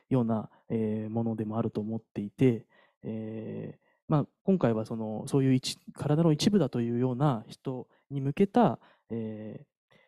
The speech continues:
洋服のドキュメンタリーをちょっと作りたいと思っていて、まあ、あるファッションド-、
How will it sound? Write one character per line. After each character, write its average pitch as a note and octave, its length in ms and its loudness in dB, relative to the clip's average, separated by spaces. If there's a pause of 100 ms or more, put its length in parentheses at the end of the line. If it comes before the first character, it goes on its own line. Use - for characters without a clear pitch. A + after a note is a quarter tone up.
(200)
洋 A#2+ 180 0
服 A2+ 520 -6
の F#3 140 6
ド A#2+ 100 2
キ B2 100 -6
ュ - 20 -4
メ A2+ 100 -4
ン A2 80 -6
タ A2 100 -4
リ G#2+ 80 -8
ー G#2 60 -10
を G#2 60 -10
ち G#2+ 80 -8
ょ - 20 -4
っ - 20 -12
と - 140 -20
作 - 180 -12
り G#2+ 80 -10
た A2 120 -6
い G#2+ 60 -10
と - 180 -16 (280)
思 A2+ 160 -10
っ G#2+ 40 -12
て - 180 -10
い G#2 80 -8
て、 - 380 0 (500)
ま C#3+ 100 0
あ、 D3 60 4
あ E3+ 40 6
る F#3+ 100 4
フ F#3 80 0
ァ - 20 0
ッ - 40 -4
シ - 120 -6
ョ D#3+ 80 2
ン E3 60 0
ド-、 D#3 120 0